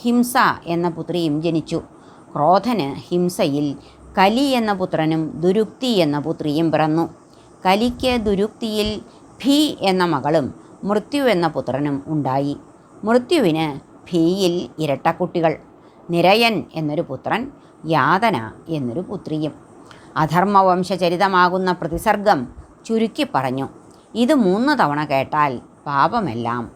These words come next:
അകലും. ആരാധയാധോക്ഷജപാദപത്മം. മൈത്രേയൻ പറഞ്ഞു, "ഇനി ശ്രീഹരിയുടെ അംശാംശജാതനും പുണ്യകീർത്തിയുമായ മനുവിൻ്റെ വംശത്തെ വർണ്ണിക്കാം."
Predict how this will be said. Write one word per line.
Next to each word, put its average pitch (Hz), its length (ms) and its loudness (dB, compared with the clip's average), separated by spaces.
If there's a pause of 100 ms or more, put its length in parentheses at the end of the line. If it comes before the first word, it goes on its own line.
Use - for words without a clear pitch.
(160)
അകലും. 160 340 -2 (1200)
ആരാധയാധോക്ഷജപാദപത്മം. 170 2500 2 (1080)
മൈത്രേയൻ 240 560 2
പറഞ്ഞു, 220 380 0 (320)
"ഇനി 233 420 0 (180)
ശ്രീഹരിയുടെ 254 880 2
അംശാംശജാതനും 185 1300 0 (360)
പുണ്യകീർത്തിയുമായ 165 1120 0 (120)
മനുവിൻ്റെ 196 540 2
വംശത്തെ 147 580 -2
വർണ്ണിക്കാം." 156 580 0